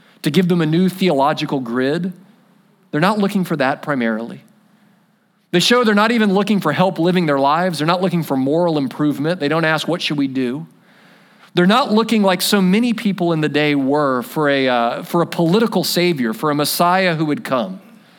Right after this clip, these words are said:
and cast off their Roman oppression and help see, uh, set them up as an independent Israelite nation. They show they're not looking for that.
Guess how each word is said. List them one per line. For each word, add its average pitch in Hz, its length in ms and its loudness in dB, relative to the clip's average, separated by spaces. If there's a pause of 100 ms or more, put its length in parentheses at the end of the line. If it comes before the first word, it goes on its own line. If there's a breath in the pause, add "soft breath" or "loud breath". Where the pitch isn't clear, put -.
(280 loud breath)
and 156 160 -2
cast 208 460 0
off 185 340 2
their 151 140 0
Roman 170 340 2
oppression 151 540 -2
and 123 80 -2
help 170 160 0
see, - 340 -4
uh, 156 200 2
set 202 300 -2
them 190 120 2
up 180 220 0
as 135 100 -2
an 139 80 -2
independent 160 600 -2
Israelite 151 500 -2
nation. 151 420 -4 (1080 soft breath)
They 165 80 0
show 208 240 2
they're 196 100 2
not 202 180 2
looking 202 280 0
for 180 160 -2
that. 202 360 -4